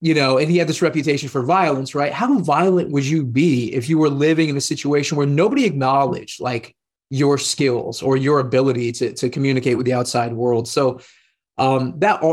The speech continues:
I mean, it's an extreme example, right? 'Cause you don't run across too many people in your day-to-day life who think you're incapable of, you know, human communication, but it also just kind of,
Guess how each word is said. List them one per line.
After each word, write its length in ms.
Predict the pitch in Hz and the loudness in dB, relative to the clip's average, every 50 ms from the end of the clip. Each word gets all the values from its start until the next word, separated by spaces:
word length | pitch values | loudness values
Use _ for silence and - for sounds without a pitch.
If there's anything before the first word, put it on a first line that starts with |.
| - - | 2 2
I 80 | 208 | 2
mean, 160 | 202 208 220 | 4 4 2
it's 140 | 226 214 - | 2 0 0
an 80 | 285 254 | 0 0
extreme 360 | 240 - - - 269 269 240 | 0 -2 -2 -2 0 2 2
example, 500 | 175 139 147 147 143 131 123 123 117 90 | 2 2 2 0 0 0 -2 -2 -6 -4
right? 280 | 90 127 131 135 113 - | -2 -2 0 -2 -2 -2
'Cause 140 | 170 143 | 0 2
you 80 | 175 190 | 2 2
don't 180 | 180 160 156 151 | 2 2 2 0
run 160 | 156 147 147 | 0 0 0
across 320 | 139 - 147 131 135 - | -2 0 0 -2 -2 -2
too 120 | - - 139 | -4 -2 0
many 160 | 135 127 123 | 0 0 0
people 420 | - 143 135 127 139 131 123 127 | 0 0 0 0 2 2 2 2
in 100 | 123 131 | 2 2
your 120 | 131 127 127 | 0 0 0
day-to-day 420 | 131 131 135 127 127 120 123 127 | 2 0 2 2 0 0 0 -2
life 320 | 123 131 135 135 131 120 | 0 0 0 0 -2 -2
who 100 | 131 143 | -4 -4
think 240 | 135 - 156 139 - | -4 -2 -2 -2 0
you're 140 | 143 139 135 | 0 0 0
incapable 800 | - 156 147 139 - - 143 139 139 127 147 123 123 131 131 127 | 0 0 -2 -2 -2 -2 -2 -2 0 0 -2 -2 0 0 0 0
of, 140 | 127 117 123 | -2 -2 -2
you 160 | 127 139 127 | 0 0 0
know, 80 | 120 123 | 0 0
human 340 | 120 - 160 143 135 131 | -2 -2 -2 0 -2 -2
communication, 840 | - 135 131 123 120 120 - 202 208 220 208 - - 147 127 127 120 - - _ _ _ _ _ _ _ | -2 -2 -2 -2 -2 -2 0 0 0 0 0 0 0 -2 -2 -2 -4 -8 -14 _ _ _ _ _ _ _
but 120 | - 151 160 | 0 2 4
it 80 | 160 | 4
also 360 | 165 - 156 175 180 180 175 156 | 4 4 4 2 2 2 0 0
just 240 | 135 147 139 - | 0 0 -2 -4
kind 300 | - - 151 139 135 135 | -4 -2 -2 0 2 2
of, 300 | 131 127 123 123 120 - | 2 2 0 0 -4 -8